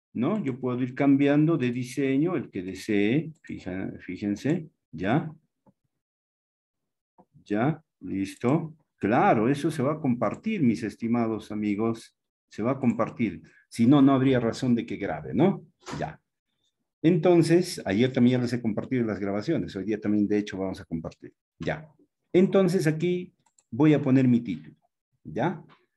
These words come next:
Voy a poner un título de la actividad que voy a hacer. A ver, el día de hoy voy a hacer sistemas operativos. Ayer que-, creo que hice sistemas operativos, ¿no?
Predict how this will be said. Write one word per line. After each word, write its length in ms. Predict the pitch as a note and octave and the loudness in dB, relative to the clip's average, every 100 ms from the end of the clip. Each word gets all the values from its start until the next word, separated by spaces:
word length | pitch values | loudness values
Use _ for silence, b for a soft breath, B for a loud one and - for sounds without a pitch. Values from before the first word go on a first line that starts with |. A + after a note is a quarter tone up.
| _ G#2 | _ -6
Voy 240 | B2+ C#3 | -2 0
a 100 | C3 | 0
poner 300 | C3 C3+ C3 | 0 0 2
un 160 | B2+ B2+ | 0 0
título 460 | C3+ C3 C3+ C3 | -4 -4 -4 -2
de 120 | G#2+ | -2
la 100 | F#2 | -6
actividad 540 | F2+ - F#2+ G2 A#2 A2+ | -8 -12 -12 -4 -4 -4
que 100 | F#2+ | -4
voy 220 | G2+ G2 | 0 -2
a 40 | |
hacer. 300 | E2+ D#2+ C#2 | -4 -8 -6
A 60 | E2+ | -4
ver, 200 | G#2+ A2 | -2 0
el 180 | G#2 G#2 | 0 2
día 260 | C#3+ D3+ | 4 4
de 180 | C#3 B2+ | 4 2
hoy 480 | C3 C#3+ D#3+ E3+ D#3 | 2 2 4 4 2
voy 260 | C3 C3+ B2+ | 0 -2 -2
a 80 | |
hacer 580 | A#2 - C3+ D3 D3+ C#3 | -4 -4 -2 0 0 -2
sistemas 720 | D3 A2 G#2 - B2+ B2+ A#2+ | -6 -12 -10 -4 0 2 0
operativos. 460 | A#2 A#2 B2 C3+ C#3+ | -2 -2 -2 0 2
Ayer 180 | A3+ A#3 | 2 0
que-, 300 | F3+ D#3 D#3 | 0 0 0
creo 200 | D#3+ D#3 | -2 -2
que 100 | D3+ | -4
hice 160 | B2+ A#2+ | -4 -6
sistemas 460 | A2 - A2+ G#2 | -8 -6 -4 -4
operativos, 640 | G2 F#2+ F#2 E2+ D2 D2 | -8 -8 -8 -8 -12 -6
¿no? 280 | A2+ G3+ - | 0 2 0